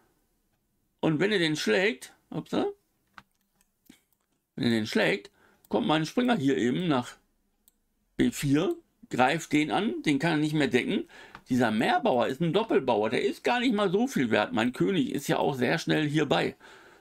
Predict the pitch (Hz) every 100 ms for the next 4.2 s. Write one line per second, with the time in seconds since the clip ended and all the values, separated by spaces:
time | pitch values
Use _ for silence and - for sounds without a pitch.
0 | - - 95 139 202 220 202 156 - 120
1 | 170 - 226 214 202 180 208 202 - 170
2 | 185 175 160 202 190 156 160 170 165 143
3 | 143 190 170 151 151 156 165 185 185 190
4 | 202 233